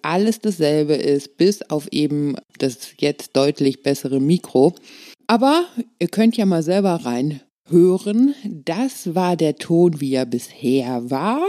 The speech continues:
Hallo, liebe Camper, und herzlich willkommen zum Isas Womo Podcast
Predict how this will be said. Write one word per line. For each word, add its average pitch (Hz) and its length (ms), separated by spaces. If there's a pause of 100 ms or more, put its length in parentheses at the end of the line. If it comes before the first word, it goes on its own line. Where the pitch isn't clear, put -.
(380)
Hallo, 214 380
liebe 302 280
Camper, 233 520
und 180 160
herzlich 262 580
willkommen 202 540
zum 185 280
Isas 285 460
Womo 214 360
Podcast 185 720